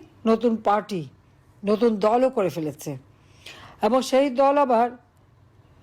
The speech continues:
হোটেল ইন্টারকন্টিনেন্টালে দিল ইফতার পার্টি প্রায় দুই কোটি টাকা খরচ করে।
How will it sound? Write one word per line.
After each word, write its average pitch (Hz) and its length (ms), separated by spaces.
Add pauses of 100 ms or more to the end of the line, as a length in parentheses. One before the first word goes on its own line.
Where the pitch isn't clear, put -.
(120)
হোটেল 302 280
ইন্টারকন্টিনেন্টালে 285 1200
দিল 277 240 (760)
ইফতার 240 380 (100)
পার্টি 226 560
প্রায় 254 200
দুই 254 180
কোটি 262 240
টাকা 285 220
খরচ 302 340
করে। 180 280